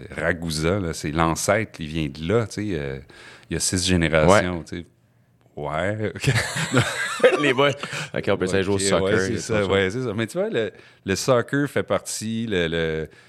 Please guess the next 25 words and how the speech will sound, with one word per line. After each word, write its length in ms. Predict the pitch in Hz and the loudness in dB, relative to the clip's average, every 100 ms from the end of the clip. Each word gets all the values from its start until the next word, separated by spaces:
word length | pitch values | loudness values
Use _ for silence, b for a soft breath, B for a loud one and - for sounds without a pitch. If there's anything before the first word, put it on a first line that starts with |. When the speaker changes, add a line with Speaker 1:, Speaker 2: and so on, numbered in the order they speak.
| - | -12
Speaker 1:
il 40 | |
y 20 | |
a 20 | 101 | -6
quelque 200 | 139 - | -4 -2
chose 260 | 269 262 | -2 0
de, 260 | 131 101 90 | 4 4 2
c'est 120 | 131 | -2
comme 100 | 175 | -4
si 160 | 180 139 | -4 0
je 60 | |
me 100 | 117 | 2
revendiquais 800 | 95 117 123 131 113 104 127 151 147 | 4 4 2 0 -2 -6 -2 -2 -2
d'une 220 | 101 95 | -2 -2
italianité 920 | 98 113 104 101 101 92 - 113 120 | 2 0 2 2 2 0 -2 -2 -2
que 140 | 127 110 | 2 2
j'ai 180 | 92 | 2
pas 180 | 87 104 | 2 2
réellement, 580 | 104 92 85 82 80 110 | 4 2 2 -2 -4 -4
là, 160 | 110 98 | -4 2
tu 60 | |
sais, 60 | 110 | 2
Speaker 2:
Ouais. 60 | 113 | 2
Speaker 1:
qui 80 | 82 | -2
est 40 | |
vraiment 500 | 80 87 87 95 | -2 0 2 0